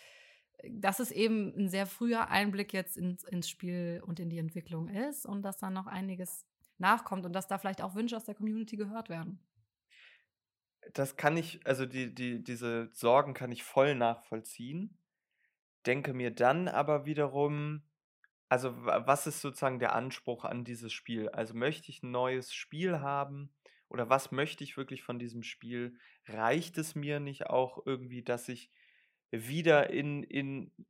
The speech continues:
Speaker 2: vielleicht ein be-, bekanntes Gefühl so ein bisschen reinrutsche wie bei Stardew Valley oder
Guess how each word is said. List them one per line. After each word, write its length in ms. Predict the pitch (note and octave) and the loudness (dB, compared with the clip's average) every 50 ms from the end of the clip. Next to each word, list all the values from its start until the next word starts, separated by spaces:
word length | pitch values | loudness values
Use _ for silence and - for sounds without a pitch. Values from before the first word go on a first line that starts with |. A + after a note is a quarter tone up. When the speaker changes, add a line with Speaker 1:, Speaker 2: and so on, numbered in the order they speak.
| _ _ _ _ | _ _ _ _
Speaker 2:
vielleicht 460 | - - A#2 B2 B2 B2+ B2 - _ _ _ _ | -12 -2 2 4 4 4 2 -2 _ _ _ _
ein 180 | - B2+ B2 A#2+ | -8 -8 -6 -6
be-, 160 | C3 B2 A#2+ _ - | -6 -8 -10 _ -10
bekanntes 580 | C3+ - - - C3+ C#3+ C#3+ D3 B2+ - - | -8 -8 -2 -2 -2 -2 -2 -4 -10 -12 -10
Gefühl 720 | - A#2+ - - - - - D#3 D#3 E3+ F3+ F3+ F3+ F3 | -10 -10 -10 -10 -14 -10 -6 -2 -2 0 2 2 0 0
so 140 | F3 F3 D3+ | -2 -4 -6
ein 100 | D3 C#3+ | -6 -4
bisschen 300 | C#3 C#3+ - - D3 C3 | -6 -10 -8 -6 -6 0
reinrutsche 580 | A#2 - B2 B2+ B2+ B2+ B2 B2 B2 - B2+ A#2 | 4 4 4 4 4 0 -4 -4 -6 -6 -8 -8
wie 100 | B2 A#2+ | -4 -2
bei 140 | B2 A#2+ A#2 | -2 -2 -2
Stardew 400 | A#2+ - A2+ A2+ A2+ A#2 A2+ A#2 | -2 -2 -2 0 0 -2 -2 -2
Valley 300 | A#2 A#2 A#2+ A#2+ A2+ - | -2 -2 -2 -4 -6 -4
oder 460 | - B2+ B2+ B2 B2 A#2+ A#2+ - | -2 0 2 4 4 4 2 -2